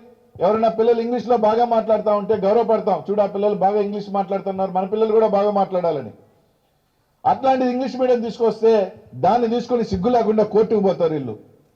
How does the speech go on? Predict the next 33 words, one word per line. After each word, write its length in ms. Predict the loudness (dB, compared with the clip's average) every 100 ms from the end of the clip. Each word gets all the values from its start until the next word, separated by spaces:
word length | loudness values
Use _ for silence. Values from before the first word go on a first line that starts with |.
| _ _ -2
కోర్టుకు 320 | 0 2 2
పోయి 180 | 2 4
వీళ్ళు 160 | 2 2
జరగకూడదు 500 | 2 4 2 4 2
అన్నట్టు. 240 | 0 -2
ఈరోజు 300 | 0 2 2
ఇక్కడ 160 | 0 -2
ఉన్న 120 | 0
ప్రతి 240 | 0 0
ఒక్కరిని 260 | 0 0 2
అడుగుతా 340 | 0 2 0
ఉన్నా, 260 | 2 0 -2 -8 -20 _ _ _ _ _ _ _ _ _ _
దమ్ముంటే 540 | -10 -2 0 0 0 2 4
ఎవడైతే 320 | 4 2 0
మాట్లాడుతున్నారో 920 | 2 2 2 2 4 4 4 4 2 -2 -16 -20 _ _ _ _ _ -6
మీ 200 | -4 -2
పిల్లలను 420 | 0 2 2 2
తీసుకొచ్చి 320 | 0 -2 -2
తెలుగు 260 | 0 0 0
మీడియంలో 280 | 2 2
వేసే 180 | 0 0
సాహసం 400 | 2 2 2 2
మీరు 120 | 0
చేయగలుగుతారని 560 | 0 2 2 2 2 2
అడుగుతా 320 | 2 2 2
ఉన్నా. 260 | 2 0 -4 -10 -4
మీరు 220 | 0 2
మాత్రం 320 | 2 2 0
చేయరు. 380 | 2 2 2 0 -4 -20 -20 _ _
మీ 180 | -2 0
బిడ్డలు 320 | 2 2 2
మాత్రం 480 | 4 2 2 -2 -2 -6 -18 _ _ -8 -4
ఎక్కడో 340 | 2 4 4